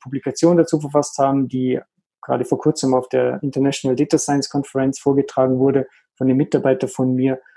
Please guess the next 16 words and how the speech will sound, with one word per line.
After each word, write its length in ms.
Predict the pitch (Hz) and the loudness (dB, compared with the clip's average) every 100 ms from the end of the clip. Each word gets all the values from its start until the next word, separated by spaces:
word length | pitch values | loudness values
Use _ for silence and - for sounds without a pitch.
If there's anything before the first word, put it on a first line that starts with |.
| _ _ - | _ _ -2
eben 240 | 139 135 | 2 2
wo 100 | 139 | 2
es 80 | 131 | 2
über 160 | 131 131 | 2 2
bayesianisches 720 | 131 123 135 143 139 123 - | 2 4 4 4 2 -2 -6
A-B-Testen 600 | 123 135 139 131 - 120 | -2 -2 -2 -6 -6 -4
geht 200 | 123 127 | -4 -4
und 120 | 120 | -2
wie 120 | 131 | -2
wir 60 | 127 | 0
das, 180 | 127 131 | -2 -2
äh, 180 | 123 | -4
wir 140 | 123 127 | -2 -2
bei 140 | 127 | -2
Avira 300 | 123 135 123 | -2 -2 0
machen. 460 | 123 143 - 147 | -2 -4 -2 -2